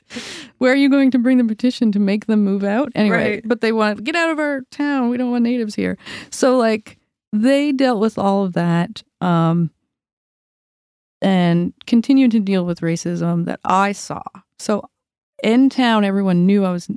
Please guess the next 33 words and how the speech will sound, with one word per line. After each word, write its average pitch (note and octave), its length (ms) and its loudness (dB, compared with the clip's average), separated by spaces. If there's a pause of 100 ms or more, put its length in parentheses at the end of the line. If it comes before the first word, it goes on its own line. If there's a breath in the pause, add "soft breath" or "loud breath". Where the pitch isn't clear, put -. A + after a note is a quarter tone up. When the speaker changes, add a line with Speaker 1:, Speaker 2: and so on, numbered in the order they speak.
(120)
Speaker 1:
I F#3 140 -2
was E3+ 280 -6
Indigenous E3 540 -4
because - 420 -8
of E3+ 120 -4
who F3 100 0
my E3+ 120 0
family - 300 -4
was - 520 -10 (360)
in F#3+ 60 0
our F3 120 -2
small F3 240 -4
town. - 380 -2 (420 soft breath)
So - 140 -4
I F4 220 0
thought F3+ 300 -4
I G#3 140 -4
looked A3 180 -4
like F#3+ 120 -6
a G#3 40 -2
Native G#3+ 260 -2
person. F3+ 280 -6
And G#3+ 120 2
then A#3 80 0
I, A3 60 0
like, G3 160 -2
moved A#3+ 360 2
away. A3+ 480 -2
And G#3+ 180 -4
then G#3+ 100 0
people G#3+ 240 0
were G#3 140 -2
like, F#3 320 -6